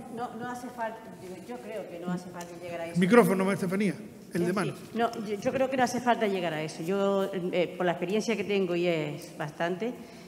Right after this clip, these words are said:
Speaker 1: que llevo desde el año ochenta y dos, eh, les puedo decir que cuando hay una parte importante que no se asocia, al final, con el trabajo día a día y viendo la asociación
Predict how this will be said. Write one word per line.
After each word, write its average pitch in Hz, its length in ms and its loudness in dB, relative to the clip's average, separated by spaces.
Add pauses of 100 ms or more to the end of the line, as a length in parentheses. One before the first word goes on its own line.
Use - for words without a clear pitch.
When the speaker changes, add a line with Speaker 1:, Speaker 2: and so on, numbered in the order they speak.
(120)
Speaker 1:
que 170 120 -2
llevo 160 840 0
desde 151 140 -6
el 160 60 0
año 180 180 4
ochenta 156 320 -2
y 156 60 -2
dos, 190 200 -2 (920)
eh, 170 520 4
les 175 140 4
puedo 220 180 4
decir 214 360 2
que 208 180 0
cuando 165 680 4
hay 208 240 4
una 220 320 2
parte 208 260 4
importante 185 640 0
que 170 200 -2
no 180 140 4
se 180 140 -2
asocia, 185 580 -4
al 180 200 2
final, 190 560 0
con 196 180 4
el 180 220 0
trabajo 190 480 2
día 185 300 -2
a - 20 0
día 180 340 0
y 170 140 -2
viendo 196 360 2
la 190 60 2
asociación 180 720 -2